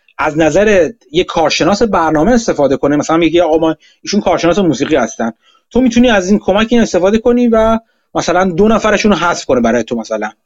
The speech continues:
خب، که یه کمکی بگیری از چهار نفر، یا اینکه برگردی از جمع، جمع حاضر بیننده های توی ت-، توی چیز، توی، ام، اه،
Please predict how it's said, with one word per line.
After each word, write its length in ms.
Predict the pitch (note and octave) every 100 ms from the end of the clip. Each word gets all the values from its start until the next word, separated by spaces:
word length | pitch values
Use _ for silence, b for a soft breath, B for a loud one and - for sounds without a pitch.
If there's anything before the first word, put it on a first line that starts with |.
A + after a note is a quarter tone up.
| _ _ _
خب، 300 | - C3+ G3+ _
که 80 | -
یه 100 | D3
کمکی 400 | - D3 C#3 A#2+
بگیری 180 | A2 A2+
از 100 | G#2+
چهار 220 | - A2+
نفر، 200 | A2+ A#2+ - b b b -
یا 80 |
اینکه 160 | C4+ D4
برگردی 380 | C4+ C4+ C4+ C4
از 180 | B3+ F3
جمع، 360 | G3+ G#3+ G#3+ A3+ D3
جمع 300 | F3+ G3 G#3
حاضر 380 | D#3+ D3+ D3
بیننده 440 | C#3 C#3 D3+ C#3+ C#3+
های 160 | C#3+
توی 160 | E3 E3+
ت-، 120 | D#3+
توی 260 | D#3+ - D3+
چیز، 340 | - B2 - _ _ _ -
توی، 420 | D3 D3 D3 C#3+ -
ام، 300 | A#2+ A2+ A2+ G#2 F#2 F2+
اه، 320 | G#2+ G2+ G2